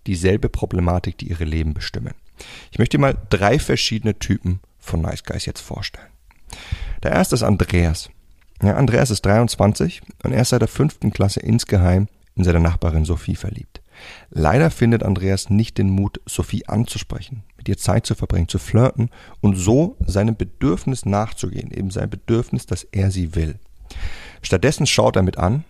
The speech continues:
ja, wie Sophie über die Jahre viele in seinen Augen schlechte Kerle datet, die sie gar nicht verdient haben,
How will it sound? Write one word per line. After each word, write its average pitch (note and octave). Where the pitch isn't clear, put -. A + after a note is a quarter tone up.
ja, A2
wie G#2+
Sophie G2
über A#2
die G2
Jahre A#2
viele -
in F#2+
seinen G2+
Augen G#2
schlechte -
Kerle E2+
datet, -
die F#2+
sie G#2+
gar F#2+
nicht G2+
verdient F#2
haben, F2